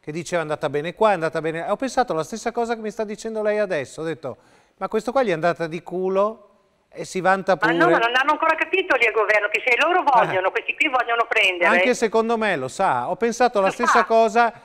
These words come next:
Speaker 1: e questa roba qua si chiama sfidare la sorte, forse abbiamo
Speaker 2: E lo
Speaker 1: seguito
Speaker 2: sa
Speaker 1: la
Speaker 2: perché cosa penso io?
Speaker 1: Eh.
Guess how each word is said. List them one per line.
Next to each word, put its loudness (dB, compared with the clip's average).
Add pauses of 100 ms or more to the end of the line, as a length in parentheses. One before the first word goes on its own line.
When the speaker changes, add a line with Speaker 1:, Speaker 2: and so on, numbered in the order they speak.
(220)
Speaker 1:
e -4
questa 2
roba 6
qua 6
si -2
chiama 2
sfidare 0
la 2
sorte, -4
forse -4
abbiamo 0
Speaker 2:
E -12
lo -6
Speaker 1:
seguito 0
Speaker 2:
sa 2
Speaker 1:
la 0
Speaker 2:
perché 0
cosa -2
penso 0
io? 4
Speaker 1:
Eh. 0